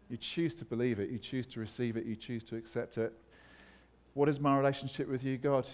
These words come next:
You're my Father, you love me. I choose to believe it. I choose to live in the truth of that. I choose to allow that to shape me, not the lies of our enemy who would say that you, you're an orphan. No, I'm not an orphan.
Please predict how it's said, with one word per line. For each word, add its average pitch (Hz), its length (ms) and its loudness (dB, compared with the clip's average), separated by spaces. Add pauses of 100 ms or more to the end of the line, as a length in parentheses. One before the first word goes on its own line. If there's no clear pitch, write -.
(140)
You're 107 160 -4
my 95 160 -4
Father, 113 560 -4
you 104 160 -4
love 98 320 -6
me. 90 140 -4
I 92 240 -10
choose 101 540 -8
to - 140 -12
believe 98 360 -4
it. 92 80 -4
I 95 60 -6
choose - 440 -6
to - 60 -12
live 104 160 -4
in 104 60 -4
the 98 100 -4
truth - 260 -10
of 98 60 -10
that. 98 140 -6
I 92 180 -8
choose - 640 -8 (800)
to 104 200 -2
allow 110 360 0
that 117 340 0
to 107 100 -8
shape 101 380 -4
me, 107 100 -4
not 110 220 -4
the 113 100 -2
lies 113 640 -2
of 120 120 -4
our 107 160 -2
enemy 110 400 0
who 104 140 -4
would 101 180 -12
say 104 340 -4
that 101 220 -6
you, 104 120 -6 (380)
you're 107 160 -4
an 101 60 -4
orphan. 101 400 -4
No, 104 80 -2
I'm 104 160 -4
not 117 140 -4
an 113 100 -2
orphan. 117 440 -2